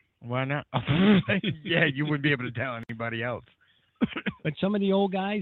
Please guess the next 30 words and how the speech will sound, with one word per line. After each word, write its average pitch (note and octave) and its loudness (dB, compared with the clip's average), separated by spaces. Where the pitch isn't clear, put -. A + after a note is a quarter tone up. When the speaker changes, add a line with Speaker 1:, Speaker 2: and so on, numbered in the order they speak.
Speaker 2:
that D#3+ -2
are, D#3 -2
that D#3+ 0
are D3 -2
Speaker 1:
<laughs> - -8
Speaker 2:
passed F3 -2
on F3+ -2
now, F#3+ -6
they E3 -6
were, D#3+ -6
they E3+ -8
were F3 -6
probably F3 -8
in D#3+ -6
their D3+ -6
late E3 -8
thirties F3 -8
or D3 -8
forties F3+ -8
then, C#3+ -8
and D#3 -6
that's D3+ -10
thirty F3 -4
years G3 -4
ago. C#3 -6
So D3 -6
that's, E3 -12
um, D#3 -10
they've, E3 -2
um, D#3+ -4